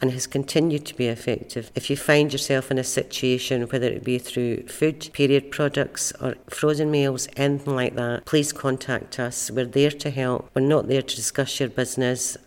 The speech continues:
All we want to do is give you a bit of hope and realise there's light at the end of the tunnel and just help you in any way we can, but don't hesitate to contact. What I would like to see the Lammermuir Larder grow into is its own type of group that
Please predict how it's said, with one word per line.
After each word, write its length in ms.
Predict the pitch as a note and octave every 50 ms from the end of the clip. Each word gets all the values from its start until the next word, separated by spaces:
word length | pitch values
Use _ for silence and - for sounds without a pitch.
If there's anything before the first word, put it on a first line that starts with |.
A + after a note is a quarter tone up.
| - - -
All 140 | C#3+ D3
we 160 | C#3 C#3+ C#3+ C3+
want 260 | C3 C3 B2 - -
to 80 | -
do 260 | - C3+ C3+ B2+ B2 - - -
is 300 | - B2+ A#2+ A2+ - - - -
give 160 | - D#3+ D3+ E3
you 80 | E3
a 40 | D3
bit 140 | - B2+ G#2
of 100 | B2 -
hope 300 | D#3 C#3 C3 B2 - -
and 180 | - C3 C3
realise 440 | C3 C3+ C3+ B2+ B2+ B2+ B2+ B2+ B2
there's 180 | - A#2+ A2+ -
light 220 | D3+ F3 E3+ C#3+
at 100 | C#3+ C3+
the 60 | C3
end 180 | C3 B2+ B2 A#2+
of 60 | A2+
the 80 | A2 A#2+
tunnel 420 | - - C3 A#2+ A#2+ A#2 A#2+ B2 -
and 160 | - D3 D3 C#3
just 380 | D3+ D3 - - - - -
help 420 | - G2 C#3 D#3 E3 - - - D#3
you 60 | C#3+
in 80 | C3+
any 180 | C3+ C3+ C3 C3+
way 220 | B2+ C3+ C3 C3
we 120 | A#2 C3 C3
can, 460 | - - - B2 A2 G#2+ A2 A#2 - -
but 200 | C3 A#2 A#2+ C3
don't 240 | - D3 D3 - -
hesitate 520 | C3+ D3 C#3+ - - C#3 - - C3+ -
to 60 | - -
contact. 640 | - D#3+ D#3 D#3+ D#3+ - - E3+ D#3 - - - - -
What 160 | - C#3+ - -
I 80 | D3
would 160 | B2 C3+ -
like 340 | C3 B2 B2+ C3+ B2+ - - -
to 120 | - -
see 680 | - - - C#3 B2+ A#2+ B2 A#2+ A#2 A2 - - - - - -
the 220 | - B2+ A#2+ A#2+ A2+
Lammermuir 500 | - - C3 B2+ B2+ B2+ B2 A2+ A#2+ A#2
Larder 360 | A#2+ A#2+ A#2 A#2+ A2+ - A#2+
grow 340 | A2 - A#2+ B2 B2 B2 B2
into 480 | A#2+ B2 C3+ - - - C3+ B2 B2+ B2+ -
is 180 | - C#3 - C#3
its 300 | G2 - - - - - - -
own 280 | C3+ C3+ C3+ C3+ C3+
type 320 | - - D3 C3+ C3 C3+ -
of 160 | B2+ - -
group 520 | C3 C3 C3 - - - - - - - -
that 200 | C3+ - - -